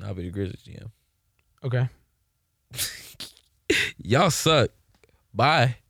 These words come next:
Speaker 2: <laughs> All right. Cool.
Speaker 1: No. Dead ass. Uh, who would you wanna be though? I ain't gonna lie.
Speaker 2: Um,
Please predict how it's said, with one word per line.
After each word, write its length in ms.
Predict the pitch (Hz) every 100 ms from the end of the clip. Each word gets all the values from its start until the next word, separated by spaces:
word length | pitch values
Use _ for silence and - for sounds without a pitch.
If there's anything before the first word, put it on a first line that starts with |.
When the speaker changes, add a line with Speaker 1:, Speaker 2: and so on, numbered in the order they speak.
| -
Speaker 2:
<laughs> 0 | - - - _ _ _ _ _ - - 156 123 120 - -
All 80 | 131
right. 240 | 117 120 - - _ - _ -
Cool. 200 | 170 139 - - - - - - 127
Speaker 1:
No. 480 | 139 117 98 87 - _ _ -
Dead 200 | 113 117
ass. 500 | 107 95 92 - - _ _ 107
Uh, 520 | 110 113 110 104 98
who 160 | 143 147
would 140 | 135
you 120 | 123
wanna 200 | 113 104
be 160 | 90 104
though? 240 | 90 92 - -
I 120 | 95
ain't 80 | 90
gonna 120 | 87
lie. 120 | 87 104 _ _ _ _ _ _ _ _ _ _ -
Speaker 2:
Um, 1080 | 131 135 135 135 135 135 131 131 131 131